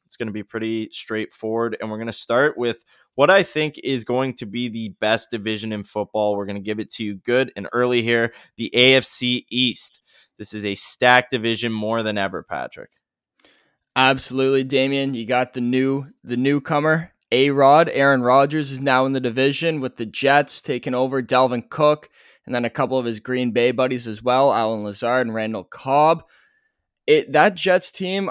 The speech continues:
Speaker 2: uh, is obviously the biggest question mark, I think, in this division. I mean, people are talking like they can, you know, win the division, be this,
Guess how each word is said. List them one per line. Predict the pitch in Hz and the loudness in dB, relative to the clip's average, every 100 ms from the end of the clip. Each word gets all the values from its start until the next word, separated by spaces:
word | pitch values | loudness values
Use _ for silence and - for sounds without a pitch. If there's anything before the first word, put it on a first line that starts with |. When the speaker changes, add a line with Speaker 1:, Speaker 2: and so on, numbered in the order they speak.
| - | -2
Speaker 2:
uh, | 123 127 127 110 | 0 2 2 0
is | 127 117 110 - | -2 -4 -8 -2
obviously | 131 135 151 | 0 0 -4
the | 131 | -6
biggest | 117 123 120 | -4 -4 -6
question | - - 127 - 156 | -4 0 0 -2 -6
mark, | 151 151 151 | 0 0 0
I | |
think, | 135 143 143 | -4 -4 -4
in | |
this | 139 - | -6 -6
division. | 131 143 147 175 175 _ _ _ _ _ _ - | -4 -4 -4 -6 -8 _ _ _ _ _ _ -10
I | 135 | -4
mean, | 123 117 | -2 -4
people | 120 123 120 | -4 -2 -2
are | |
talking | 113 135 135 127 127 | -2 0 0 0 -4
like | 117 110 | -6 -8
they | 98 | -12
can, | 101 98 | -12 -10
you | 98 | -8
know, | 95 | -4
win | 117 151 | -2 0
the | 156 | 0
division, | 151 143 151 143 147 | 0 0 0 0 -6
be | 113 113 107 | -6 -6 -8
this, | 101 - | -8 -10